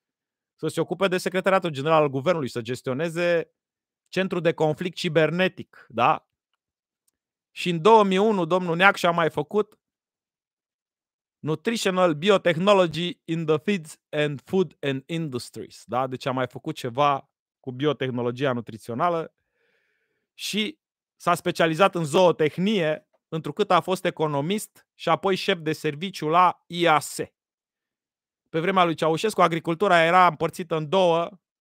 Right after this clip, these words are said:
în trei, da? Erau C A P-urile, cooperative agricole de muncă, ă, co-, C A P, cooperative agricole de producție, pământurile erau la C A P-uri, da?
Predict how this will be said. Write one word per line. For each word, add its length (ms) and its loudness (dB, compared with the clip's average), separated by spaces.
în 160 -8
trei, 260 2
da? 420 4
Erau 280 4
C 140 -6
A 160 4
P-urile, 580 -2
cooperative 680 -2
agricole 480 0
de 140 0
muncă, 640 -4
ă, 140 2
co-, 260 -2
C 380 -6
A 200 0
P, 200 -8
cooperative 680 2
agricole 360 -2
de 100 -2
producție, 800 -6
pământurile 500 -2
erau 180 4
la 120 2
C 140 -8
A 140 -2
P-uri, 520 -4
da? 360 -2